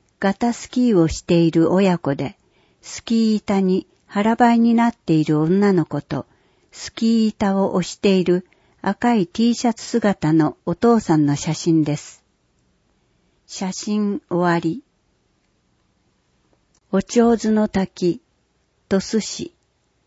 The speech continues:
清涼感あふれる滝は絶好の避暑地。川のせせらぎに癒されながら、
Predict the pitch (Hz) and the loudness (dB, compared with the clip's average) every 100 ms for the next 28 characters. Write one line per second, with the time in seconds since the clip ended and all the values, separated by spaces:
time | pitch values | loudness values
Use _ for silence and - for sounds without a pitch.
0 | _ _ _ _ _ _ _ - 247 240 | _ _ _ _ _ _ _ -6 0 2
1 | 233 240 226 - 220 220 208 202 202 208 | 4 2 0 -2 -2 0 -2 -2 -2 -2
2 | 185 175 160 - 165 147 165 _ _ _ | -4 -4 -4 -4 -4 -4 -8 _ _ _
3 | 185 180 _ - 214 214 214 196 - 190 | -4 -4 _ -4 -2 0 0 -4 -6 -6
4 | 175 - - - _ _ _ _ _ _ | -6 -10 -12 -14 _ _ _ _ _ _
5 | _ _ - 196 202 214 214 - 196 214 | _ _ -6 -2 0 0 -2 -2 -2 -2
6 | 196 196 190 190 190 - 185 196 - 196 | -2 -2 0 0 0 0 0 0 -2 0
7 | 190 185 170 139 139 | 2 2 0 -4 -6